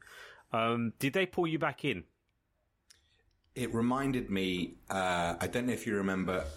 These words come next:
Speaker 2: in the Mourinho season, we lost two one to West Ham at their place, um, in, like, February time, I would say. We went two nil down. Lingard scored a goal, like,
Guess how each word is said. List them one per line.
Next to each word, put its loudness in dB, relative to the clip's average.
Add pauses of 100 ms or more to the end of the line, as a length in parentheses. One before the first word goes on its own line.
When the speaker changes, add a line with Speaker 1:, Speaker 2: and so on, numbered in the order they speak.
(120)
Speaker 2:
in 0
the 0
Mourinho 2
season, 0
we 2
lost -2
two 0
one 0
to 0
West 0
Ham -2
at -2
their 2
place, 0 (380)
um, 0
in, 0
like, -4
February 0
time, 0
I 2
would 0
say. 0 (340)
We 0
went 0
two 2
nil 2
down. 2
Lingard 2
scored 0
a 0
goal, 2
like, 0